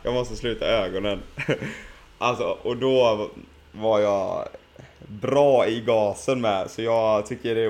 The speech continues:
obehagligt att sitta ner och blunda, <laughs> för det snurrar ju rätt bra, va. Så jag bara, "Aj, fan vad obehagligt, men ja, jag får göra det då." Alla sjöng. Och sen när jag öpp-, så säger han bara, "Du kan öppna ögonen nu." Och framför mig har jag min present, som jag får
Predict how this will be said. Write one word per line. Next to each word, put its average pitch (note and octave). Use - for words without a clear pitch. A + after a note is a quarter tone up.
obehagligt A2
att -
sitta A#2
ner A#2+
och A2
blunda, G#2+
<laughs> D#3
för C3
det C3+
snurrar A2
ju B2
rätt A2+
bra, A#2
va. G2
Så -
jag G#2
bara, A2
"Aj, B2
fan B2+
vad C3
obehagligt, A2+
men A#2
ja, A2+
jag A2
får A#2
göra A2+
det A2
då." A2
Alla C#3
sjöng. C3
Och C3
sen B2+
när A#2+
jag A#2
öpp-, -
så -
säger A2+
han G#2
bara, G2+
"Du A2
kan A#2
öppna A#2
ögonen G2
nu." F#2
Och A2
framför C#3
mig C#3+
har B2
jag G#2
min G2
present, C3
som -
jag A#2+
får A2+